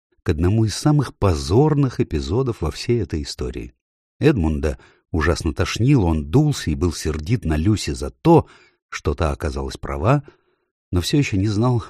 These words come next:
как поступить. И вот, когда Питер вдруг обратился к нему с вопросом, он неожиданно решил сделать самую подлую и низкую вещь, какую только мог придумать: предать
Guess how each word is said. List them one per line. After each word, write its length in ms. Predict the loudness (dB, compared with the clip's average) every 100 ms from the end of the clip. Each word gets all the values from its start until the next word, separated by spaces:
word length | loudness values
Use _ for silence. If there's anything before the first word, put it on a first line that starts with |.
| -6
как 180 | -6 -4
поступить. 640 | -8 -6 -8 -10 -12 -18 _ _ _ _ _
И 100 | -4
вот, 360 | -2 2 0 0 -18 _ _
когда 280 | -2 2 2
Питер 400 | 4 2 4 2
вдруг 240 | 2 0
обратился 600 | 2 2 0 0 -2 -2 -4
к 80 |
нему 240 | -2 0 0
с 100 | 0
вопросом, 720 | -4 -2 0 0 2 2 0 -6 _ _
он 180 | 0 2
неожиданно 640 | 2 2 2 2 4 2 2
решил 320 | 0 2 0
сделать 440 | 0 0 2 2
самую 540 | -2 -2 0 2 2 0 -4
подлую 680 | -2 2 2 2 0 -2 -6 -12 _ _ 0
и 160 | 2
низкую 720 | 4 4 4 2 -2 0 0
вещь, 320 | 2 2 0 -2
какую 400 | -4 0 0 0
только 500 | 2 4 4 2 -2
мог 260 | -2 -4
придумать: 600 | -4 -4 -2 -4 -6 -12 _ _ _ _ _
предать 760 | -6 -6 -8 -2 0 0 -4